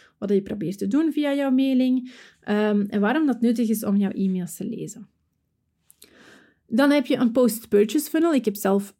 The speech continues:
ik heb zelf een post-purchase funnel. En wat dat, dat is, is als iemand een aankoop doet bij jou, dat die ook nog in een e-mail funnel terechtkomt. Ik heb een post-purchase funnel waar dat iedereen in terechtkomt, zelfs als ze niet aangemeld zijn voor de mailing.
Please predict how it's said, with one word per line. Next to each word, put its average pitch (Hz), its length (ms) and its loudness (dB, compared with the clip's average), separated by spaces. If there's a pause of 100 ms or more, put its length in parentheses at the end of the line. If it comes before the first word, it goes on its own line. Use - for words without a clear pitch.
ik - 120 -20
heb 202 120 -6
zelf 202 240 0
een 277 140 -2
post-purchase 302 680 -4
funnel. 320 340 -2
En - 80 -2
wat 196 100 2
dat, 196 120 -2
dat 247 160 0
is, 320 180 0
is 220 180 -2
als 226 120 2
iemand 220 220 2
een 202 140 -4
aankoop 277 460 0
doet 269 120 2
bij 254 140 2
jou, 247 280 2
dat 220 120 -2
die 214 120 4
ook 226 100 2
nog 254 140 0
in 214 140 2
een 220 140 -2
e-mail 220 280 4
funnel 196 260 -4
terechtkomt. - 800 -12 (880)
Ik 277 120 -2
heb 359 100 2
een 330 100 2
post-purchase 240 580 0
funnel 262 220 2
waar 240 120 4
dat 233 200 0 (120)
iedereen 285 440 4
in 190 140 2
terechtkomt, 180 540 -6
zelfs 262 280 2
als 277 120 2
ze 254 100 2
niet 262 280 4
aangemeld 202 520 0
zijn 180 220 -4
voor 185 80 -4
de 180 80 -2
mailing. 185 560 -4